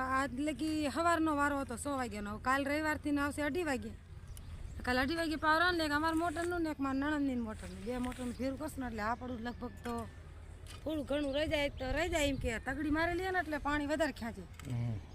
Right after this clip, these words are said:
Speaker 1: કે હવે ધોરિયા અત્યારે કરતા હતા, ધોરિયા નાખી લીધા. અને હવે આ નાકા નાકા કે ચડાઈ દો. આમ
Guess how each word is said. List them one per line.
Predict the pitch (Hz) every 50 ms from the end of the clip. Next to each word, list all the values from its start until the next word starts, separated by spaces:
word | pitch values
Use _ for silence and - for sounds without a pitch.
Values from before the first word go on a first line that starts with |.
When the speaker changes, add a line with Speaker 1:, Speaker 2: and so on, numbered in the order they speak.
| - - - -
Speaker 1:
કે | 214
હવે | 226 226 -
ધોરિયા | 247 254 294 311 311 302
અત્યારે | 302 - 330 320 320
કરતા | 311 339 359 370 349
હતા, | 294 285 247
ધોરિયા | - 254 285 285 285 269
નાખી | 269 320 359 359 330
લીધા. | 277 233 214 208 196 - - - - - - - - - - - - - - - - - - - - - - - - 240
અને | 247 247
હવે | 247 240 240 254 262 269
આ | 269 269
નાકા | 262 269 311 320 320 302
નાકા | 294 311 320 311 294 285
કે | 269 - 269
ચડાઈ | - 320 330 330 302
દો. | 254 240 240 226 214 208 196 196 190 190 190 - - - - - - - - - -
આમ | 208